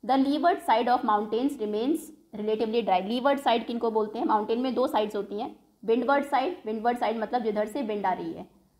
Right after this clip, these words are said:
तो wind यहाँ से टकरा के इधर ही बारिश कर देगी, और leeward side होती है wind की direction की दूसरी side, इधर वाली side, तो leeward side जो है वो relatively dry रहती है। इस तरीके से कोई place leeward side में है, windward side में है, अ, वहाँ पर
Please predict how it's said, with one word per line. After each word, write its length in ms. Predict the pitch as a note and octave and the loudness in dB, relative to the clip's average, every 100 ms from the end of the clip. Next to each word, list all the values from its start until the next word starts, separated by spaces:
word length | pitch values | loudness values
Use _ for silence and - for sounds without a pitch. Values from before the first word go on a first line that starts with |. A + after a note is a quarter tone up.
| - | -8
तो 60 | |
wind 180 | G#3+ C#4 | 0 2
यहाँ 120 | C4 | 4
से 100 | C4 | 2
टकरा 300 | C#4 C4+ B3 | 0 2 2
के 100 | B3+ | 2
इधर 200 | C#4 A#3+ | 2 0
ही 60 | C4+ | 2
बारिश 320 | A#3 A3+ C4 | 2 2 0
कर 140 | A#3 G#3+ | -6 -4
देगी, 220 | A3+ C#4 | -4 -4
और 120 | - - | -6 -8
leeward 380 | G#3 C4 C#4 E4 | -4 0 2 2
side 260 | - A3+ | 2 2
होती 260 | A3 G#3+ A3+ | 0 -2 -4
है 140 | C#4+ - - G3 | -6 -6 -16 -4
wind 340 | G#3 B3+ C#4 | 0 2 0
की 100 | D#4 | 2
direction 460 | A#3 A3 - A#3+ A#3 | 2 2 -4 -8 -10
की 260 | - C#4+ | -8 -6
दूसरी 380 | B3 A#3+ - G#3 | -4 -6 -6 -10
side, 280 | - E3+ - | -8 -10 -8
इधर 200 | G#3+ A3 | -2 0
वाली 240 | G3+ F3 - | 0 -4 -6
side, 220 | D#3 D#3+ _ _ _ _ - | -14 -16 _ _ _ _ -8
तो 40 | |
leeward 380 | A3+ C#4 D4 D#4+ | -2 2 4 2
side 260 | - A#3+ A3+ | 2 0 2
जो 80 | |
है 60 | C#4 | -2
वो 120 | B3+ | 0
relatively 480 | A#3 G#3+ G#3 G#3 C4 | -2 -2 -4 -2 -2
dry 240 | G#3+ F#3+ | 0 0
रहती 300 | F3+ - A3+ | -2 -8 -12
है। 100 | D#3+ - _ _ | -14 -16 _ _
इस 160 | A3 B3+ | -12 -8
तरीके 340 | A#3+ C4 C4 | -4 -4 -4
से 180 | C4+ D4 E4+ - | -6 -6 -8 -6
कोई 140 | A3 B3 | -4 -2
place 360 | A#3 A#3+ B3+ G3+ | 0 -2 -2 -8
leeward 400 | G3 A3 B3 B3+ | -4 -2 -2 2
side 260 | A#3 A#3 | 2 2
में 120 | A#3+ | -2
है, 160 | A#3+ A#3+ | 0 0
windward 440 | G3+ G3+ G#3+ B3 | 2 -2 0 -2
side 260 | B3 A3+ A3 | 0 -2 0
में 160 | A#3 A#3 | -2 -2
है, 180 | A3+ C4+ - _ _ _ - | -2 -4 -10 _ _ _ 2
अ, 220 | G#3+ G#3 G#3 - | 4 4 0 -14
वहाँ 260 | G3 G#3+ A3+ | 0 2 4
पर 220 | C4 C4+ | 2 0